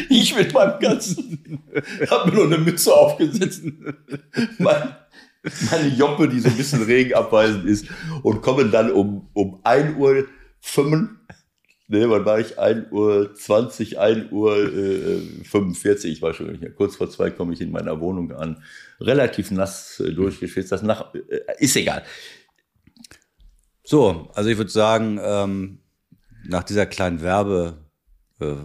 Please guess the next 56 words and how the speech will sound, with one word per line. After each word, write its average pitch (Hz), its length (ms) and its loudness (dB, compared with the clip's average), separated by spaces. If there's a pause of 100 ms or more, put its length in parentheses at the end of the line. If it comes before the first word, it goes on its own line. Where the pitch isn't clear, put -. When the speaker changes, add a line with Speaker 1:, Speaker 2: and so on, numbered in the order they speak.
(280)
Speaker 2:
Form 98 600 0 (220)
<laughs> 92 200 -12
über 101 280 0
die 95 120 -4
Deutsche 107 360 -2
Bahn 101 480 -2
fangen 104 260 -4
wir 98 80 0
jetzt 90 160 -4
mal 78 220 -2
an. 95 300 -10 (120)
Ich - 140 -14
bin 98 160 -2
froh, 107 160 -6
dass 98 200 -2
du's - 320 -14
dann 85 220 -2
heute 95 260 -2
hierher 82 320 -4
geschafft 73 420 -12
hast. 76 140 -12
Wie 98 80 -6
gesagt, 98 280 -4
beim 87 140 -2
nächsten 107 260 -4
Mal 90 80 -4
ruf 90 180 -10
an, 98 260 -4
ne? 107 220 -2 (1120)
Vielleicht 80 380 -6
hole 73 140 -2
ich 65 60 -10
dich - 140 -16
dann 58 200 -12
ab - 300 -18
und - 120 -14
erlöse 71 480 -8
Speaker 1:
Ja, 90 120 4
Speaker 2:
dich. 95 40 2
Speaker 1:
das 90 160 0
wär 90 100 2
vielleicht 82 240 -6
nicht 90 140 -6
so 80 100 -8
schlecht. 82 260 -2
Also 87 240 0
es, 95 220 -2
es 104 140 -8
ging 123 180 2
auf 98 200 0
jeden 117 180 2
Fall 110 340 2 (480)
am 90 160 0
nächsten 107 360 0
Morgen 95 360 0
weiter. 85 560 -2